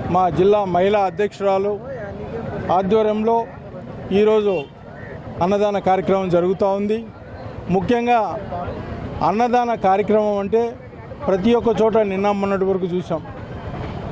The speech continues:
వినాయక చవితి సందర్భంగా ప్రతి ఒక్క చోట కూడా అన్నదాన కార్యక్రమాలు మన దేశ సంస్కృతి. ఆ దేశ సంస్కృతిలో భాగంగా అన్నదాన కార్యక్రమం పేద ప్రజలకు, మరి వాళ్ళని పిలిపించి పె-,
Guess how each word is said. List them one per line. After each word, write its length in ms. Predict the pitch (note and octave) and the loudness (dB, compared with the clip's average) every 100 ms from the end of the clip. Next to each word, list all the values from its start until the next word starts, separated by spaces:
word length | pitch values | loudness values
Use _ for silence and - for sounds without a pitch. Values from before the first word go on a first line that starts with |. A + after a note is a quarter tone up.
| F3+ | 2
వినాయక 360 | G#3 A#3 B3 A3+ A3 | 4 4 4 2 4
చవితి 200 | G#3+ F#3+ | 4 2
సందర్భంగా 640 | F#3 F#3+ G3+ G3 F#3+ G3 | 0 0 0 2 2 2
ప్రతి 400 | F#3+ F#3 F3+ A3 | 2 0 2 4
ఒక్క 360 | A3+ G#3+ G3+ - | 4 4 0 2
చోట 160 | G3 G#3 | 2 4
కూడా 260 | G3+ G3+ | 4 2
అన్నదాన 440 | E3+ F3+ F#3 F#3+ F3+ | 2 2 2 2 0
కార్యక్రమాలు 720 | E3+ F3 F3+ F#3 F3+ F3+ F#3+ | 2 0 0 -4 0 0 0
మన 220 | F3 E3 | -2 -2
దేశ 240 | D#3+ E3 F#3 - | 0 -2 -2 -2
సంస్కృతి. 520 | E3 E3+ - G3 D3+ D3+ B3+ A3 - - - - - - | -2 -2 0 -2 -2 -2 -2 -4 -6 -8 -10 -10 -8 -2
ఆ 180 | E3 G3 | 2 2
దేశ 320 | F#3 A3 B3 | 4 2 2
సంస్కృతిలో 640 | G#3 G#3 F#3+ G#3+ A3 A3 G#3 | 0 0 2 2 4 4 4
భాగంగా 560 | F3+ F#3+ G#3 G#3+ A3 A3+ A#3 A3 - - - - | 2 4 2 2 0 0 -6 -6 -6 -6 -4 0
అన్నదాన 460 | E3 G#3 G#3+ A3 G#3+ | 2 2 2 2 0
కార్యక్రమం 560 | F#3+ F#3+ G3 G#3 G3+ | 2 2 4 2 2
పేద 240 | E3 F#3+ G3+ | 2 4 4
ప్రజలకు, 720 | G3+ F#3 F#3 G3+ G3 F#3 C#3+ - - - - - - | 2 2 4 2 2 -2 -4 -6 -10 -8 -8 -8 -2
మరి 360 | F#3+ G3+ F#3 D3+ C#3 - - - - | 0 2 2 -2 -6 -6 -6 -4 0
వాళ్ళని 300 | F3+ G3+ F#3 | 2 2 0
పిలిపించి 580 | D3 G#3 G3 A3+ A#3 A3+ | 0 2 2 2 2 2
పె-, 240 | F#3 F3+ | 2 0